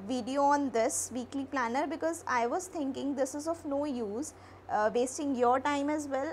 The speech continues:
as well as mine. So I thought it is of no use. Instead, I'll post this planner P D F in the Telegram group.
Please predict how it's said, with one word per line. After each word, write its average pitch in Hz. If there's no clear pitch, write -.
as 240
well 240
as 254
mine. 226
So 226
I 247
thought 285
it 254
is 302
of 339
no 262
use. 254
Instead, 320
I'll 311
post 269
this 285
planner 262
P 269
D 208
F 349
in 277
the 285
Telegram 269
group. 202